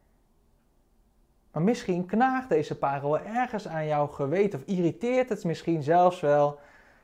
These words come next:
ja, dat we het hierover moeten hebben. Misschien is dit nog wel iets wat bekering nodig heeft in jouw leven. En misschien vraag jij wel je af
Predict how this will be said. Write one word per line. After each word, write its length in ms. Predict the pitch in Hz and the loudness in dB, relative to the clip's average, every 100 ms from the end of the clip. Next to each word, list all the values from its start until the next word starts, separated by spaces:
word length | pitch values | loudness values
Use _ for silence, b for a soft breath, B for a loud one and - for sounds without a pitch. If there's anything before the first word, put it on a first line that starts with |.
| - | -6
ja, 260 | 160 131 - | -4 -4 -2
dat 180 | 160 | -2
we 200 | 165 156 | 0 2
het 260 | 160 151 143 | 2 2 0
hierover 420 | 170 170 165 165 | 2 2 2 0
moeten 240 | 160 151 147 | -4 -4 -2
hebben. 340 | 185 170 135 - _ _ _ _ _ _ _ _ _ _ _ _ _ _ _ _ _ _ _ _ _ _ | -2 -2 -6 -14 _ _ _ _ _ _ _ _ _ _ _ _ _ _ _ _ _ _ _ _ _ _
Misschien 460 | 165 175 175 170 170 | -6 -4 0 0 -2
is 120 | 165 | -6
dit 140 | 208 | -6
nog 120 | 185 | -6
wel 180 | 156 156 | -4 -4
iets 220 | - 175 - | -4 -8 -6
wat 160 | 151 | -6
bekering 460 | 143 - 202 180 156 | -4 -2 0 2 0
nodig 280 | 143 139 135 | -2 -4 -4
heeft 320 | 135 135 - _ _ _ _ _ _ _ - | -4 -4 -6 _ _ _ _ _ _ _ -12
in 100 | 127 | -6
jouw 200 | 135 147 | -2 -2
leven. 420 | 135 131 - 139 _ _ _ _ _ _ _ _ _ _ _ _ _ _ _ _ - | -6 -10 -16 -20 _ _ _ _ _ _ _ _ _ _ _ _ _ _ _ _ -12
En 100 | 143 | -8
misschien 340 | 147 - 151 | -6 -4 -4
vraag 280 | - 160 160 | 0 0 2
jij 260 | 160 151 | 2 4
wel 120 | 147 147 | 6 6
je 160 | 147 | 4
af 320 | 156 175 180 | 4 2 0